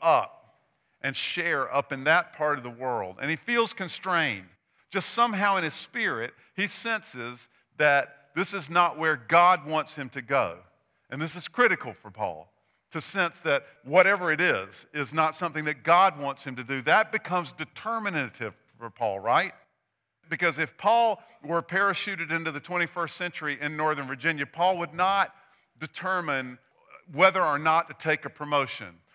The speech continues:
or whether or not to move out of the townhome and, and buy a single-family home, or whether or not to leave Northern Virginia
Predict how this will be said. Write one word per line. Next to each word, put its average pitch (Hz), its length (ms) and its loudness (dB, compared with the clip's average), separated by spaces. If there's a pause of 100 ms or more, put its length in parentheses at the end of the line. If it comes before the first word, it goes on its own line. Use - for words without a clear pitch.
(120)
or 160 100 2
whether 185 300 4
or 175 120 2
not 165 420 2
to 151 180 -6
move 165 240 0
out 170 140 8
of 151 60 -4
the 156 60 -2
townhome 143 840 -2
and, 139 320 -4
and 135 140 -8
buy 147 240 6
a 135 60 -2
single-family 151 640 -6
home, 151 180 -2
or 156 80 0
whether 214 180 2
or 220 60 -4
not 220 140 -2
to 202 80 -2
leave 233 260 -2
Northern 175 300 -2
Virginia 160 520 -4